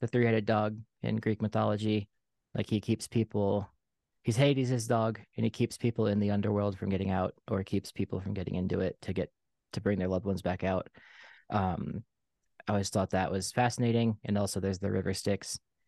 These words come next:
Um, and in Aztec and Mayan mythology, there is also a river right before the underworld.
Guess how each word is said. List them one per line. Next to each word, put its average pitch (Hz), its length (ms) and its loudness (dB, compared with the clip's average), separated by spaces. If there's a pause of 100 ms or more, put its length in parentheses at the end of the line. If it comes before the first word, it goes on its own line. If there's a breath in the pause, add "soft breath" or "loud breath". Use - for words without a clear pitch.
(220)
Um, 90 480 -2 (800)
and 95 460 2 (120)
in 98 640 2 (580)
Aztec 107 640 0 (280)
and 101 120 2
Mayan 120 280 6
mythology, 113 500 2
there 98 220 0
is 95 240 -2
also 101 320 0
a 98 60 2
river 101 420 2 (100)
right - 160 0
before 98 260 0
the 95 120 2
underworld. 101 560 2